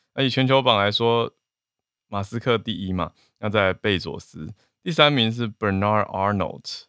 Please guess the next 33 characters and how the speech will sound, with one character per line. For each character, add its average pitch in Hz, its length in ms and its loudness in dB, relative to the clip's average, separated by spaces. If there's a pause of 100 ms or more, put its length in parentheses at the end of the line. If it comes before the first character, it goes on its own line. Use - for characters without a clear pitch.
(420)
啊， - 180 -18
第 185 80 -2
四 165 260 0
名 101 160 4
才 90 160 -4
是 85 140 -10
Bill 80 260 -6
Gates， - 480 -12
然 85 80 -12
后 85 40 -8
第 98 120 -6
五 90 120 -2
名 73 180 -6
是 90 100 -10
Warren 85 400 -2
Buffett。 - 580 -10 (760)
好， 85 320 -6
所 98 160 -8
以 90 140 -2
这 95 140 -6
是 92 260 -4
大 98 220 -2
家 92 120 -2
可 98 80 -6
以 90 60 -4
看 95 200 -4
到 92 140 0
前， 90 400 -6
前 107 260 -2
几 87 520 -8
名 95 300 0
的 95 420 2 (480)
榜。 113 340 -4